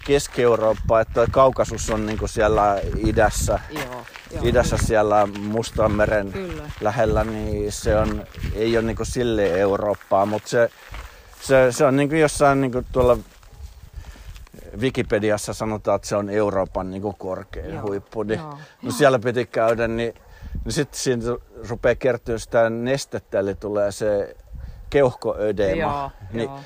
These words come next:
Speaker 1: huomaan, kun alkaa yskittää,
Speaker 2: Joo.
Speaker 1: niin sit äkkiä vaan alas
Speaker 2: Joo.
Speaker 1: sieltä. Niin sit se neste häipyy keuhkoista ja sit taas on hyvä olla,
Speaker 2: Joo.
Speaker 1: mut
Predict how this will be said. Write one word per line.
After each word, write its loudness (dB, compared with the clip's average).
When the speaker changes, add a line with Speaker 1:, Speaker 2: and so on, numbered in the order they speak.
Speaker 1:
huomaan, 4
kun 2
alkaa 6
yskittää, -2
Speaker 2:
Joo. 2
Speaker 1:
niin -2
sit -8
äkkiä 0
vaan 6
alas 4
Speaker 2:
Joo. 0
Speaker 1:
sieltä. 2
Niin -8
sit -4
se 2
neste -2
häipyy 0
keuhkoista 0
ja 0
sit -8
taas -2
on -4
hyvä 2
olla, 4
Speaker 2:
Joo. 2
Speaker 1:
mut -4